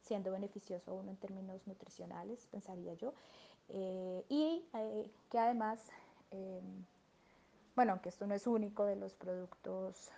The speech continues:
no, de origen no natural, pues además tampoco hacen ningún esfuerzo por que sus empaques tengan,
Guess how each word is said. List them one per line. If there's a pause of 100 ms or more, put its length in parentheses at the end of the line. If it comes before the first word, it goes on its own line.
(200)
no, (460)
de
origen
no
natural, (340)
pues
además
tampoco
hacen
ningún
esfuerzo (100)
por (340)
que
sus
empaques (460)
tengan,